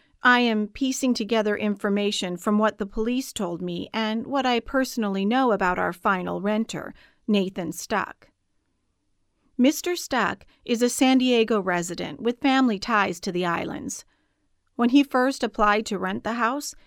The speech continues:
he said he had spent summers on the North Shore as a boy, right here in Hanukkah, and looked forward to reconnecting with old memories.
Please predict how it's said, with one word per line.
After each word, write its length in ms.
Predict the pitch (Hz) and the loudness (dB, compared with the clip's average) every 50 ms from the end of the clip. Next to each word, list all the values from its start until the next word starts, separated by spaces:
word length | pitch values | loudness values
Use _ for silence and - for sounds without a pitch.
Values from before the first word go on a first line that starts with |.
| _ _ | _ _
he 120 | _ - 302 | _ -2 0
said 220 | 285 - 349 320 | 2 4 4 4
he 100 | 320 302 | 4 4
had 140 | 277 247 - | 2 0 0
spent 300 | - - 247 233 220 202 | -2 -4 -2 -2 -2 -2
summers 420 | - - 285 269 254 214 190 185 | 0 4 4 6 6 4 2 0
on 140 | 208 190 190 | 0 0 0
the 80 | 190 202 | 0 0
North 320 | 208 208 214 226 233 233 | 0 0 0 0 -2 -4
Shore 340 | - - - 180 180 180 170 | -6 -8 -8 -4 -2 -2 -2
as 160 | 175 190 196 | -2 -2 -2
a 60 | 220 | -4
boy, 480 | 208 220 233 226 196 - - - - - _ _ _ _ _ _ | -4 -2 0 0 0 0 -2 -6 -10 -14 _ _ _ _ _ _
right 200 | - 254 269 294 | 2 4 4 4
here 220 | - 320 311 311 294 | 2 2 2 4 4
in 120 | 277 285 | 4 4
Hanukkah, 640 | 277 277 277 302 277 - 226 156 147 - - 202 - _ _ _ _ _ _ _ | 4 4 4 4 2 2 -2 -4 -4 -4 -6 -10 -16 _ _ _ _ _ _ _
and 160 | - 240 240 | 2 4 6
looked 220 | 247 247 247 - - | 6 6 4 2 -2
forward 400 | - - 277 247 214 202 190 175 | 0 4 6 6 6 4 2 0
to 120 | - 214 | -2 -2
reconnecting 680 | 202 226 220 208 - 214 214 214 208 202 - - 196 165 | 0 0 0 0 2 2 2 2 2 0 -4 -6 -6 -6
with 160 | 170 170 - | -6 -4 -2
old 240 | 202 190 180 175 175 | 0 0 0 0 -2
memories. 640 | 180 185 185 175 165 156 - - - - 202 - - | -4 -4 -2 -2 -4 -4 -6 -10 -12 -14 -14 -14 -16